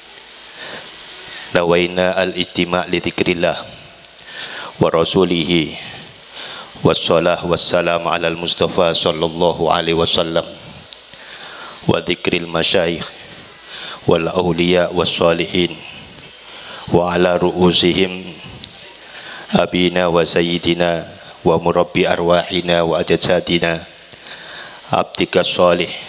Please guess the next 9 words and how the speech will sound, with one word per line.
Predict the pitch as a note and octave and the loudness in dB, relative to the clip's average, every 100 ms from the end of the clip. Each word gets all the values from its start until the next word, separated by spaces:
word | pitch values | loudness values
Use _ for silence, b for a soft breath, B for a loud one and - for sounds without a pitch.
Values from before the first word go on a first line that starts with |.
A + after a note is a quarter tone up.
| - - - B B B B - | -16 -18 -20 B B B B -2
wa | - F#2 | 2 4
walikal | F2+ F#2 F2+ F2 F2+ F2 | 4 4 2 2 2 2
arif | F2 F#2 F2 D#2 - - - - - - - B B B | 2 2 0 -2 -8 -10 -14 -18 -20 -20 -20 B B B
As-Sayyid | - - F2 E2+ F2 - | 0 2 4 4 2 0
Muhammad | F2 D#2 F2+ F2 E2 - - - - - B B B - - - - | 0 0 -2 -2 -4 -4 -20 -20 -20 -20 B B B -20 -20 -20 -2
bin | F#2 D#2+ | 0 2
Alawi | F2 F2 E2+ E2 F2 | 0 2 2 2 2
Al-Maliki | F2 E2+ E2+ E2+ - E2+ | 0 0 0 0 0 2
Al-Hasani | D#2+ D#2+ - E2+ F2+ E2+ E2 | 2 2 0 0 2 0 -2